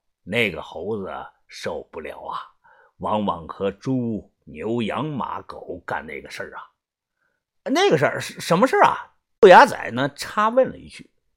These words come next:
把头皱着眉说：“你说什么事儿呢？”豆芽仔反应过来，一脸惊讶地说：“哎，那样也行啊，那不是滴水入大江吗？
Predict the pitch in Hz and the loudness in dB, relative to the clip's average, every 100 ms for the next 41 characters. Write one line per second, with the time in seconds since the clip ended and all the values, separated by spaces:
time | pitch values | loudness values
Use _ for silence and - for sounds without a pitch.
0 | _ _ _ - 151 170 226 233 - 240 | _ _ _ 6 8 10 12 10 12 10
1 | 110 101 175 180 185 - - _ _ _ | 10 4 2 6 6 6 -2 _ _ _
2 | _ 135 139 - 190 226 - - - - | _ -20 -16 2 8 8 8 -6 -12 -14
3 | - - _ _ _ _ _ _ _ _ | -16 -20 _ _ _ _ _ _ _ _
4 | - 247 208 208 180 143 156 113 135 170 | 10 12 12 12 12 10 10 6 4 6
5 | 135 139 170 139 98 104 - 165 170 117 | 8 8 6 2 0 0 -4 0 2 2
6 | 85 101 - _ _ - 220 262 339 427 | 0 -8 -8 _ _ -8 0 0 6 10
7 | 320 147 123 120 135 104 - 269 339 311 | 10 10 4 4 6 6 2 0 2 4
8 | 339 - 165 208 392 277 170 226 302 262 | 6 6 2 2 4 6 6 6 8 8
9 | 190 285 370 117 - | 8 6 4 0 -2